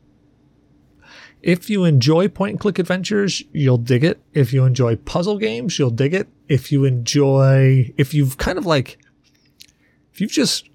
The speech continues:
experienced how gaming has evolved from, like, the mid eighties up until now,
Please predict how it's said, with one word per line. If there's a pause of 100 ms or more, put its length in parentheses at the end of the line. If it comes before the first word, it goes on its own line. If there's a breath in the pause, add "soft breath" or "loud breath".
(120)
experienced
how
gaming
has
evolved
from,
like, (160)
the
mid
eighties
up
until
now,